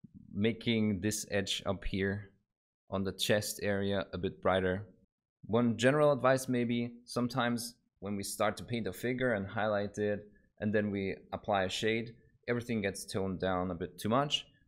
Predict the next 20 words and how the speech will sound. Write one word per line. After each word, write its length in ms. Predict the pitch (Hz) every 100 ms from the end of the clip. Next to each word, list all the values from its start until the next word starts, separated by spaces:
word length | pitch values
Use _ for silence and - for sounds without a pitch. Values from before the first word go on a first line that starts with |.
| -
Don't 180 | - 147
be 100 | 135
afraid 380 | 120 120 113 110
to 120 | 107 101
go 140 | 95
back 360 | 95 98 95 95
in 220 | 95 95 101 -
and 240 | 92 90 98 98
re-add 380 | 104 78 90
some 160 | - 85
of 140 | 90
the 80 | -
highlights 460 | - 85 87 78 -
so 100 | 82
that 220 | 85 -
your 260 | 87 82 90 - _ -
contrast 680 | - 101 - 95 90 - - _ _ -
is 220 | 87 87
high 220 | - 69 60
enough. 260 | 50 -